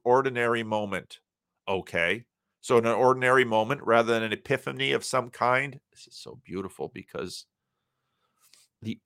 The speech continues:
ordinary, he shines through all that's fair. "Holy, holy, holy is the Lord God Almighty.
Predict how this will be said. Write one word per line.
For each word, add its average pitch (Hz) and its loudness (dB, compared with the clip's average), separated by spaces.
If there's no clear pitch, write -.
ordinary, 98 4
he 95 -12
shines 98 -6
through 95 -10
all 87 -6
that's - -12
fair. 87 -12
"Holy, 120 0
holy, 113 -2
holy 110 0
is 98 -6
the 98 -6
Lord 101 -2
God 98 0
Almighty. 92 -4